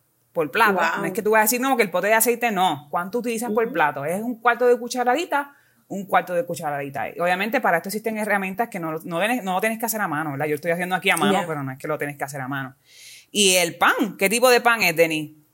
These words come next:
Speaker 1: ¿Pan de agua? ¿Pan chabata? ¿Pan sourdough? ¿Pan sobrao?
Speaker 2: Ay, chabata, pan chabata.
Speaker 1: El chabata.
Speaker 2: Qué rico. ¿Hay, hay algún sitio abierto que, que vendan esto ahora?
Speaker 1: <laughs>
Speaker 2: Para yo ir.
Speaker 1: Ya, pero, Denny, esto es un ejercicio hipotético.
Speaker 2: Bueno, pero se puede hacer realidad.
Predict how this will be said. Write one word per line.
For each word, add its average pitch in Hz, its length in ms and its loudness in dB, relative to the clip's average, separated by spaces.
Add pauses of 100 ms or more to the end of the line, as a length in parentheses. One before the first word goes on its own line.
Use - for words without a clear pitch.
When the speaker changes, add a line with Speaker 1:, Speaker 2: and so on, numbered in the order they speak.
Speaker 1:
¿Pan 170 160 0
de 165 120 6
agua? 196 540 4 (300)
¿Pan 170 180 4
chabata? 175 880 4
¿Pan 165 180 2
sourdough? 160 840 2 (260)
¿Pan 170 220 0
sobrao? 160 540 4
Speaker 2:
Ay, 165 80 2
chabata, 202 520 -2
pan 190 140 -8
chabata. 196 400 -12
Speaker 1:
El 170 160 2
chabata. 151 720 2 (160)
Speaker 2:
Qué 247 160 -2
rico. 254 200 -4
¿Hay, 269 120 -2
hay 240 220 -2
algún 285 200 -6
sitio 302 320 -2
abierto 294 420 0
que, 277 340 -8
que 247 120 -8
vendan 240 320 -6
esto 262 260 -8
ahora? 233 360 2
Speaker 1:
<laughs> - 80 0
Speaker 2:
Para 196 180 2
yo 190 160 -4
ir. 208 100 -4
Speaker 1:
Ya, 180 340 4
pero, 165 180 -2 (280)
Denny, 180 160 -2
esto 202 200 0
es 185 40 -4
un 180 80 -6
ejercicio 170 1000 -2 (240)
hipotético. 139 480 -6
Speaker 2:
Bueno, 226 160 0
pero 277 240 0
se 240 280 2
puede 214 160 2
hacer 254 240 0
realidad. 233 500 -2